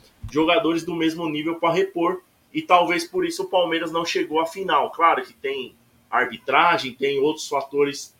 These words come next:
extracampo. Agora, é, como o Abel mesmo falou, é, não é tão difícil você ganhar.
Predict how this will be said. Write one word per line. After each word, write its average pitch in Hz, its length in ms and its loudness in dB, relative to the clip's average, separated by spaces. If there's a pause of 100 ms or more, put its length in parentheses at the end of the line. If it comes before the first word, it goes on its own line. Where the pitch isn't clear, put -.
extracampo. 135 680 -4 (680)
Agora, 143 880 4 (520)
é, 120 200 -4
como 202 300 2
o 214 100 6
Abel 202 300 2
mesmo 208 260 2
falou, 214 460 2 (840)
é, 131 200 -2
não 180 180 0
é 220 100 6
tão 233 220 2
difícil 175 540 -6
você 156 260 -2
ganhar. 147 560 0